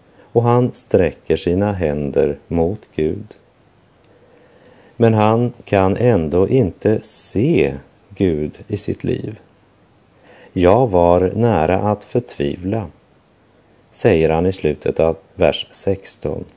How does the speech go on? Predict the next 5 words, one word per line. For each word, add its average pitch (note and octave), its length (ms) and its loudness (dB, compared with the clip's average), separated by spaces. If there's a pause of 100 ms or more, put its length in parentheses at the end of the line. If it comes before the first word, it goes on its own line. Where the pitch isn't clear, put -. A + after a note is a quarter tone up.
(240)
"Jag F2 160 2
är F2+ 100 2
nära E2 840 -2 (160)
att F#2 220 -6
förtvivla." F2 640 -6